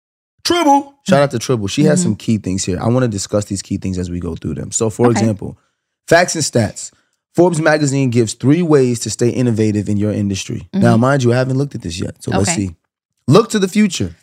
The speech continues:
Speaker 1: We've discussed that.
Speaker 2: Mm-hmm.
Speaker 1: Try to forecast revolutionary innovations, what products or services would render your company obsolete.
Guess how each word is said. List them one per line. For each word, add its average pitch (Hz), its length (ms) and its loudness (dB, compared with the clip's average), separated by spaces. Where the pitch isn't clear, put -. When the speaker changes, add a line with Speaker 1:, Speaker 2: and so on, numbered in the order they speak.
Speaker 1:
We've 110 140 -2
discussed 104 380 0
that. 101 200 -8
Speaker 2:
Mm-hmm. 196 300 2
Speaker 1:
Try 160 160 6
to 196 80 4
forecast 170 580 0
revolutionary 131 680 2
innovations, 113 680 0
what 104 220 0
products 113 400 0
or 101 60 -4
services 107 520 -2
would 95 240 -4
render 117 220 0
your 107 180 2
company 104 420 -4
obsolete. 98 720 -2